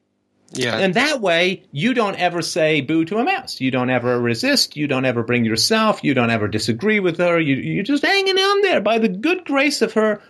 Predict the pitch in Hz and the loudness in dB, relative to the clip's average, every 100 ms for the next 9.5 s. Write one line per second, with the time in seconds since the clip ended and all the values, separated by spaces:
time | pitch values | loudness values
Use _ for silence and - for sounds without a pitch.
0 | - 127 151 92 80 - 104 165 - _ | -2 0 0 -2 -8 -4 0 0 -4 _
1 | _ - - _ _ _ _ _ - - | _ -20 -20 _ _ _ _ _ -16 -16
2 | _ - - - _ _ 120 120 139 160 | _ -20 -20 -20 _ _ -2 2 2 2
3 | - 131 131 127 127 127 127 - - 170 | -2 -2 -2 0 -2 -4 -6 -8 -4 -2
4 | 170 220 247 226 214 269 240 202 - 233 | 0 0 0 0 -2 0 0 -2 -2 -2
5 | 233 226 196 - 160 - 294 175 170 175 | 0 0 -4 -2 -4 -2 0 2 0 0
6 | 151 160 156 190 170 147 139 190 190 139 | 0 0 0 0 -2 -2 -4 -2 0 2
7 | 135 123 - 175 165 151 143 214 233 220 | 2 0 -2 0 0 0 0 2 2 2
8 | 190 185 160 190 220 180 196 151 - - | 2 2 0 0 -2 0 0 0 -4 -10
9 | _ - - - | _ -16 -14 -14